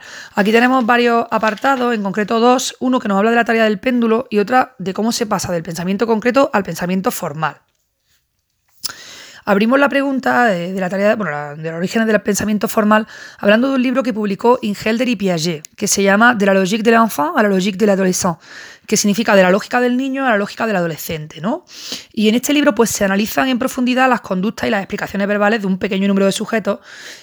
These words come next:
eh, a los que les ponen a realizar una serie de tareas científicas y lógicas. O sea, que ellos cogieron a una serie de adolescentes, les dieron unas tareas científicas y lógicas y a partir de ahí, pues, analizaron en profundidad qué conductas y qué explicaciones verbales habían dado, ¿no?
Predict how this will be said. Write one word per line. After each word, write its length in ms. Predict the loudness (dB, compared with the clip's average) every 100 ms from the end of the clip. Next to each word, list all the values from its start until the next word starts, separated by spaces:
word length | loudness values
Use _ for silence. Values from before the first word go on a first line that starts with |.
| -2
eh, 220 | 2 4
a 80 | 4
los 140 | 2 0
que 100 | -4
les 120 | -2
ponen 300 | -2 0 2
a 100 | 2
realizar 280 | 2 0 0
una 100 | 0
serie 180 | 0
de 60 | 0
tareas 320 | 2 2 2
científicas 500 | 0 -4 -6 -4 -2
y 40 | 0
lógicas. 460 | 0 0 -4 -6
O 60 | -8
sea, 140 | -10
que 80 | -8
ellos 100 | -8
cogieron 340 | -8 -6 -2 0
a 60 |
una 240 | 0 0 -2
serie 180 | 0
de 60 | 4
adolescentes, 560 | 6 4 2 -2 -2 -4 -10 -18 -18 -8
les 160 | -2 0
dieron 160 | 2 0
unas 160 | 0
tareas 200 | 0 -2
científicas 460 | -2 -4 -4 -2 0
y 80 | 0
lógicas 520 | -2 -4 -2 0 0
y 120 | -2
a 80 | -2
partir 340 | -2 -6 -4 0
de 140 | 2
ahí, 280 | 2 0 -2 -16 -14
pues, 160 | -6 -2
analizaron 420 | 0 0 2 2
en 80 | 2
profundidad 600 | -2 -2 0 2 2 2
qué 140 | -2
conductas 460 | -4 -4 -4 -6 -6
y 20 |
qué 80 | -6
explicaciones 460 | -6 -6 -4 -4 -2
verbales 340 | 2 2 4
habían 300 | 4 2 -2
dado, 220 | -4 -6 -2
¿no? 240 | -2 -2